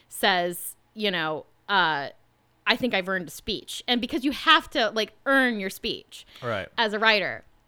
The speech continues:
Speaker 1: or as a cha-, like, your characters have to earn your speech as, you know, as a writer. So, um, but he doesn't do that really.
Speaker 2: Uh, that is, I was just gonna ask you that because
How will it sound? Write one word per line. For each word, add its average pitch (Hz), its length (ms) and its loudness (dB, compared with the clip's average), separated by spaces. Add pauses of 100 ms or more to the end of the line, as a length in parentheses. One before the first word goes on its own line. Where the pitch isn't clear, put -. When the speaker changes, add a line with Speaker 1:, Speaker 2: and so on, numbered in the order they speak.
(720)
Speaker 1:
or 240 120 6
as 226 140 4
a 214 60 -4
cha-, 220 200 -2
like, 226 220 0
your 220 80 -10
characters 254 340 0
have 240 120 -6
to - 100 -6
earn 208 140 -4
your 175 100 -10
speech - 320 -8
as, 180 240 -10
you 190 160 -10
know, 165 80 -6
as 175 160 -6
a 175 40 -12
writer. 160 320 -4
So, 202 360 0 (480)
um, 208 340 0
but 240 140 -2
he 359 100 8
doesn't 554 300 4
do 392 200 10
that 202 200 8
really. 165 440 -2
Speaker 2:
Uh, - 120 -4
that 226 200 10
is, 233 240 0
I 170 80 12
was 185 180 10
just 202 180 2
gonna 208 140 8
ask 190 260 4
you 185 60 4
that 156 100 2
because 160 260 4